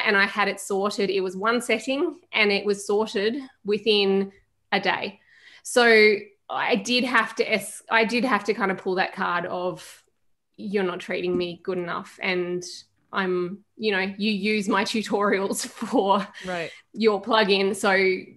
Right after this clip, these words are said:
Speaker 1: friggin' treat me better."
Speaker 2: That is a,
Speaker 1: Um, and they
Speaker 2: <clears throat> that's
Speaker 1: did.
Speaker 2: an almo-, that's such a difficult situation when it's the pass
Speaker 1: Yeah.
Speaker 2: the buck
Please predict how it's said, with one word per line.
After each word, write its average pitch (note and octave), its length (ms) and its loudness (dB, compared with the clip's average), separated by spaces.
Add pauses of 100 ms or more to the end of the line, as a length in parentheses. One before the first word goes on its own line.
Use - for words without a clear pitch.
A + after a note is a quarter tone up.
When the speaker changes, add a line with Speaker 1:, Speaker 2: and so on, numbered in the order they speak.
(280)
Speaker 1:
friggin' F#3 300 -2
treat F#3 240 -4
me F#3+ 100 0
better." F3+ 400 0 (600)
Speaker 2:
That D4+ 160 2
is F4+ 160 2
a, C4 260 8
Speaker 1:
Um, G#3+ 120 4
and F4 120 12
they C#4+ 80 10
Speaker 2:
<clears throat> G#3 80 8
that's A#3+ 140 4
Speaker 1:
did. F4+ 60 6
Speaker 2:
an B3+ 100 2
almo-, C#4+ 300 6
that's C4+ 180 2
such C4+ 300 2
a C#4 60 0
difficult A#3 400 0
situation E3 680 -2
when D#3+ 160 -6
it's D3+ 180 -8
the D#3+ 100 -4
pass E3 300 0
Speaker 1:
Yeah. - 80 -2
Speaker 2:
the E3 60 -4
buck D3+ 460 -2